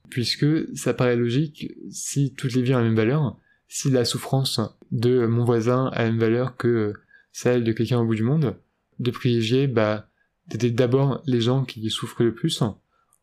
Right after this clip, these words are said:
ou d'aider le plus de gens. En fait, si on refuse de hiérarchiser, si on refuse de prioriser certaines causes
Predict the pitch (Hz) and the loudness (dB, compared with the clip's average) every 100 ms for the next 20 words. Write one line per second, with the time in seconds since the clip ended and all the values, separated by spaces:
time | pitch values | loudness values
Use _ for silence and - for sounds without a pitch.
0 | - 135 135 117 120 135 113 110 - 120 | -2 2 2 2 4 4 2 0 -2 -2
1 | 120 113 110 _ - 123 156 - 127 120 | 0 0 -4 _ -4 -2 -2 -2 0 2
2 | 135 - 156 127 120 117 113 120 131 185 | 2 0 0 2 2 2 0 0 -2 -2
3 | _ - - 120 117 131 151 120 120 113 | _ -14 -8 -2 -2 0 0 2 2 2
4 | 113 131 - 113 110 151 143 104 | 2 0 -4 -8 -2 -2 -2 -8